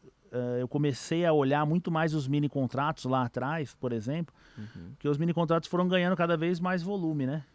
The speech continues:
Speaker 1: E
Speaker 2: Sim.
Speaker 1: os cheios foram diminuindo.
Speaker 2: Perfeito.
Speaker 1: E tinha cara que, pô, há pouco tempo atrás, cara, pô, de mercado e tal, que opera bem, mas que o cara tinha a ideia que o cheio ainda, que ele tomava decisão só pelo cheio. Só que se você pega o,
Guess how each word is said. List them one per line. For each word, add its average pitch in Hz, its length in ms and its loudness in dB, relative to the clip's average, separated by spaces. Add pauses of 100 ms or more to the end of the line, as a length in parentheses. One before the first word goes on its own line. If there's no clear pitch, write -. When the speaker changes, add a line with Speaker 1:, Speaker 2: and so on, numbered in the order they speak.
Speaker 1:
E - 80 -8
Speaker 2:
Sim. 117 40 -2
Speaker 1:
os 110 120 -4
cheios 135 280 -2
foram 156 220 0
diminuindo. 151 560 0 (120)
Speaker 2:
Perfeito. 104 380 -8
Speaker 1:
E - 20 -6
tinha 202 300 2
cara 196 340 4
que, 233 300 -4
pô, 175 260 -2
há 147 140 2
pouco 180 300 -8
tempo 190 320 -2
atrás, 175 580 0
cara, 156 260 -4 (140)
pô, 185 100 -10
de 165 120 -8
mercado 185 460 -4
e - 20 -2
tal, 170 200 0
que - 80 -8
opera 165 540 -4 (480)
bem, 160 320 -4
mas 156 240 -6
que - 80 -10
o 175 60 -8
cara 185 200 -4
tinha 208 280 -4
a - 20 -2
ideia 175 380 0
que - 100 -6
o 214 60 -2
cheio 196 400 0
ainda, 208 440 -2
que - 120 -6
ele 170 80 -2
tomava 190 320 -2
decisão 185 360 -4
só 190 200 0
pelo 233 240 -2
cheio. 190 340 -2
Só 147 160 -8
que - 80 -16
se 196 60 -16
você 226 80 -10
pega 226 240 -10
o, 143 280 -8